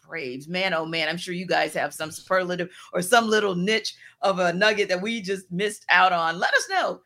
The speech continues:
Drop it in the comments on YouTube, but don't forget as well that this is the podcast where you get all your A T L info, all the downloads on sports.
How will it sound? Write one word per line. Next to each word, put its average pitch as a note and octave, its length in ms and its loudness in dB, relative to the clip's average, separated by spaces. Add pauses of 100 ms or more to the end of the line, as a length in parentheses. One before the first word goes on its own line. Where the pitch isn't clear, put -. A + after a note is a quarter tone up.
(200)
Drop - 260 -8
it B3 80 -6
in D4 60 -4
the D#4+ 100 -8
comments D#4+ 440 -2
on C4+ 160 -4
YouTube, B3 400 -10
but F3+ 160 -8
don't F#3 260 0
forget E3+ 360 -4
as F#3+ 180 -4
well C#3 400 -2 (200)
that C#3 140 -12
this F#3+ 140 -6
is F3+ 100 -14
the F3+ 80 -10
podcast D#3+ 560 -4
where D3+ 80 -10
you D#3 160 -14
get - 300 -10
all E4 560 6
your A#3 260 -2
A G3+ 160 -2
T F#3 220 -4
L E3+ 200 2
info, E3+ 460 -4 (500)
all C4 360 6
the B3 100 -2
downloads D#3+ 480 -2
on C3+ 140 -8
sports. - 480 -10